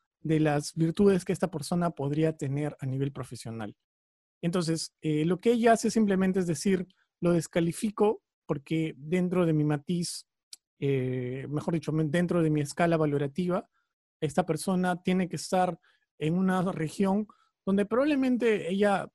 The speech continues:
y el Perú siempre ha postergado, y para ella también es una región postergada, y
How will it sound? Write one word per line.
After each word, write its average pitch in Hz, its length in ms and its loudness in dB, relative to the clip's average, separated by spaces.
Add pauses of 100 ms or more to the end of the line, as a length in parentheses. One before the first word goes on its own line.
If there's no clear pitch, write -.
(1000)
y 170 180 -2
el 175 80 4
Perú 208 240 2
siempre 202 280 2
ha - 20 -4
postergado, 202 720 -2
y 160 160 0
para 170 180 0
ella 196 140 2
también 165 220 0
es - 120 -6
una 175 120 -2
región 170 280 -4
postergada, 170 760 -2 (680)
y 196 240 2